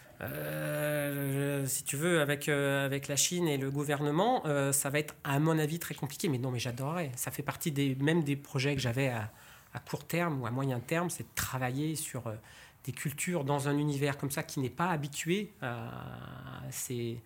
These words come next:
à ces émotions de, de séduction, de, de, de, de volupté, sensualité.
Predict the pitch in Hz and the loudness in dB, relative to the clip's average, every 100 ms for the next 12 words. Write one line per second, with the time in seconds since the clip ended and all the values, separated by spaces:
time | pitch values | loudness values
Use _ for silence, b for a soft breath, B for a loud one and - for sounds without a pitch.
0 | B B B B - - 131 147 151 143 | B B B B -2 2 4 6 6 6
1 | - 165 165 135 131 131 127 156 139 143 | 6 6 6 2 0 0 2 2 0 2
2 | - 165 165 165 165 143 127 127 123 123 | 4 6 6 6 4 0 -2 -2 -2 -4
3 | 123 127 127 135 135 - 151 151 147 135 | -4 -2 -2 -2 -4 -2 0 0 0 -4
4 | 131 127 190 208 | -4 -2 -2 -2